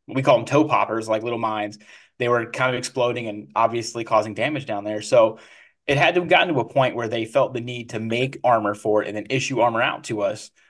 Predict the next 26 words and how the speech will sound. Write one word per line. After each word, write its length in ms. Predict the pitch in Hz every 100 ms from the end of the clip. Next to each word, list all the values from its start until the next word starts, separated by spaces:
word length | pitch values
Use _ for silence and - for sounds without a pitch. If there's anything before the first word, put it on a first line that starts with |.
| _
about 340 | 95 107 104
it. 120 | 98 -
So 120 | 117
there's 220 | 123 127
gotta 240 | 139 285
be 200 | 226 143
a 80 | 117
good 440 | 107 131 143 139 - _ _ _ _ _ -
portion 340 | 165 160 160
of, 260 | 139 131 - -
of 460 | 123 117 127 - _
individuals 720 | 160 139 127 139 127 117 120 - - - _
who's 220 | 135 120
had 280 | - 131 135
some 140 | 139
kind 120 | 135 127
of 60 |
experience 400 | 123 - 110 113
who 120 | 123
may 260 | 110 127 175
have 380 | 139 202 294 -
some 160 | 131
damage 400 | 117 123 147 135
to 120 | 127 113
the 100 | 110
urethra 520 | 107 196 131 113